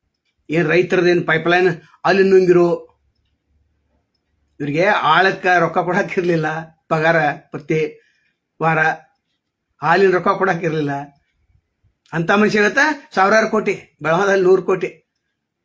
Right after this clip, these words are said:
ಏನು ವೆಲ್ಕಮ್ ಹೋಟೆಲ್ ಏನು ಕಾಕ್ತಿ ಇದೆಯಲ್ಲ, ಅದು ಹಿಂದ್ಗಡೆ.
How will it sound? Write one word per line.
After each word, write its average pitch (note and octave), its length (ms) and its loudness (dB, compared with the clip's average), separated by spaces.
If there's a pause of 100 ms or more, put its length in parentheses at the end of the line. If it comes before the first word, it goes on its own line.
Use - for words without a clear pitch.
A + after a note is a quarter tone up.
(260)
ಏನು F3 180 2
ವೆಲ್ಕಮ್ D#3+ 320 0
ಹೋಟೆಲ್ F3+ 280 0 (540)
ಏನು D#3 180 -6
ಕಾಕ್ತಿ D3 300 -6
ಇದೆಯಲ್ಲ, D#3 220 -2 (360)
ಅದು C#3+ 120 -8
ಹಿಂದ್ಗಡೆ. E3+ 680 -4